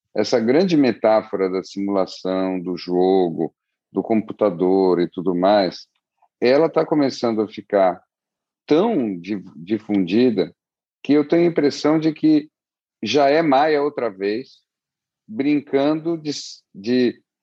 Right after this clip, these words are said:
de cyberpunk. Então é como se as pessoas agora tivessem achando que quando elas começam a fazer essas coisas, mexer com as criptomoedas, começam a fazer esse tipo de vida que é toda na nuvem,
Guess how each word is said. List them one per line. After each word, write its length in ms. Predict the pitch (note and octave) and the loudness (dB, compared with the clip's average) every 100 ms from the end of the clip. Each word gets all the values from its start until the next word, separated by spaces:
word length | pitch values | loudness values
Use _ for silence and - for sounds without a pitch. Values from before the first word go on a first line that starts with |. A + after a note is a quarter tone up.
| _ | _
de 240 | - F#2+ A#2+ | -16 -6 -4
cyberpunk. 800 | - C#3 C#3+ D3 - A2 G2 - _ _ _ _ _ _ _ _ _ _ _ | 2 2 4 2 2 0 0 -8 _ _ _ _ _ _ _ _ _ _ _
Então 300 | G#2+ G#2+ C#3+ | -10 0 2
é 120 | D#3+ | 2
como 260 | C#3+ D3 C#3 | 2 0 0
se 380 | - B2 A#2 - _ _ - | -2 -2 -2 -2 _ _ -8
as 140 | G2+ | -2
pessoas 540 | - B2 - E3 D#3+ | 0 2 4 4 4
agora 520 | D3 B2 A#2+ B2 A#2 G#2 | 2 4 4 4 2 -2
tivessem 580 | - A2 A#2+ A2 A2+ A2 | -8 -2 -2 -2 -4 -6
achando 480 | G2 - G#2 G2 F#2+ | -6 -6 -6 -6 -6
que 240 | G2 F2+ _ _ _ _ | -6 -6 _ _ _ _
quando 220 | G#2+ A2 | 0 2
elas 160 | A#2+ - | 2 0
começam 460 | A#2 B2 C#3 D3 | 0 2 0 0
a 40 | B2+ | -2
fazer 260 | A2 G#2 | -2 -2
essas 280 | G#2+ - - | -4 -6 -8
coisas, 460 | - G#2 G2+ F2+ F2 | 0 2 2 -2 -4
mexer 360 | G2 - B2+ | -4 0 0
com 80 | A2+ | 0
as 120 | G#2+ | -2
criptomoedas, 880 | - A2 G#2+ G#2 F#2+ F#2+ F#2+ F2+ F2 | -2 -2 0 0 2 2 2 0 -6
começam 440 | - G2+ A2+ - A2 | -2 0 0 0 -2
a 40 | |
fazer 480 | - G2+ G#2 A#2 A2 _ _ _ - | 0 0 2 2 0 _ _ _ -4
esse 300 | G#2 - A2 | -4 -2 -4
tipo 340 | - F3 E3+ | -2 0 0
de 140 | C3+ C3+ | 2 0
vida 560 | G#2 A#2+ A#2 F#2+ E2 - _ _ _ | 2 2 2 0 -2 -8 _ _ _
que 100 | A2+ | -2
é 60 | A2 | 0
toda 580 | - B2 A2+ F#2+ E2+ | 2 2 2 2 0
na 220 | E2+ G#2+ G#2 | 0 0 2
nuvem, 640 | G#2+ C3 C#3+ G2+ E2+ | 2 2 2 -2 -10